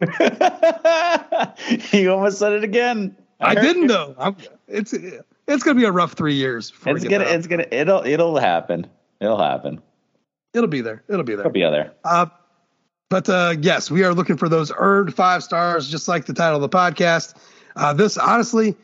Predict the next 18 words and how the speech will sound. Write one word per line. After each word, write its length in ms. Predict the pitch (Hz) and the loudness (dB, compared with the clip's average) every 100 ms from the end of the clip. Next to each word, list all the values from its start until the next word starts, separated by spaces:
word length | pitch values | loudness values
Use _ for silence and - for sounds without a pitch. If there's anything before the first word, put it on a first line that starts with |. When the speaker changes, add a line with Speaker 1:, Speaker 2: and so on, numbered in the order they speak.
| _ _ _ - | _ _ _ -4
Speaker 2:
there 180 | 185 180 | -2 2
couldn't 200 | 254 196 | 2 2
have 100 | 185 | 4
been 140 | 214 | 4
a 120 | 190 170 | 2 2
better 260 | 196 185 | 2 2
title 340 | 165 180 165 156 | 2 2 2 0
for 180 | 196 175 | 0 0
the 60 | |
podcast 520 | 165 160 - 160 151 | 2 0 0 -2 -2
because 340 | 160 175 143 127 | -4 -4 -4 -2
really 260 | 143 185 | 0 2
what's 200 | 165 160 | 2 0
made 240 | 151 170 151 | 2 2 2
this 140 | 151 | -2
show 460 | - 165 156 151 - _ _ _ _ _ _ _ _ _ _ _ _ _ 131 | 0 2 2 0 -2 _ _ _ _ _ _ _ _ _ _ _ _ _ -6
has 180 | 139 123 | -4 0
been, 420 | 160 143 143 | 0 0 -2